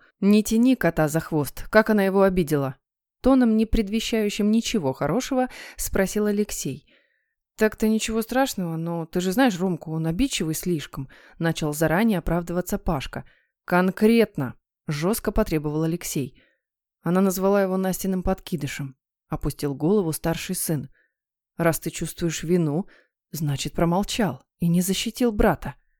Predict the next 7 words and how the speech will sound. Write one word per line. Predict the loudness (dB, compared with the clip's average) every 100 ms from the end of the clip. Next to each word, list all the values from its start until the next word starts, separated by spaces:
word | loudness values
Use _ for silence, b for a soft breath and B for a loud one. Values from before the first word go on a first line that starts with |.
| _
сделал | -6 0 2 2
вывод | 0 0 0 -4
отец. | -4 -4 -6 -10 _ _ _ _ -10
"Не | -4 -2
ожидал | -2 -2 0 2
от | 2 -4
тебя. | -6 -6